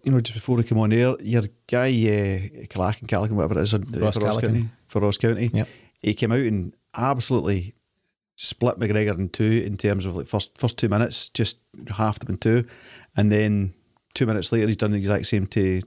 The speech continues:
Speaker 1: Tony Ralston.
Speaker 2: Mm-hmm.
Speaker 1: Got his booking in less than five minutes. He could have been off the park in less than five minutes, but he's got his booking in less than five minutes. We never saw him again the whole game. We've said all season we don't mind teams coming against us,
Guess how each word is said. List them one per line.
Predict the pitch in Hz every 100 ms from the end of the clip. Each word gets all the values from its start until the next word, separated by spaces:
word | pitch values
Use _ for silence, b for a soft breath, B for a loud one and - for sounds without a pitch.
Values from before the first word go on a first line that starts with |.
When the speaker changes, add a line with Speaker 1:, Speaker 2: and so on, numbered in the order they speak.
| _
Speaker 1:
Tony | - 104
Ralston. | 98 113 113 120 - -
Speaker 2:
Mm-hmm. | 98 101 -
Speaker 1:
Got | 147
his | 147
booking | 120 - 120 117
in | 117
less | 117 131 143
than | 123
five | 117 107
minutes. | 101
He |
could | 107 175
have |
been | 117
off | 95
the | -
park | 98 95
in | 107
less | 104 101
than |
five | 101 104 101
minutes, | 90
but | -
he's | 92
got | 117
his | 90
booking | 101 127 127
in |
less | 123 - - -
than |
five | 123 120
minutes. | 117 120 - b b b -
We | 113
never | 117 120
saw | 110 127
him | 117
again | 98 104 104
the |
whole | 101 104
game. | 101 120 117 B B B B -
We've | 123
said | 185 170
all | 147
season | 147 151
we | 147
don't | 110 139
mind | 120 123 113 _ _ _
teams | - 127
coming | 117 120
against | 113 110 107
us, | 107 -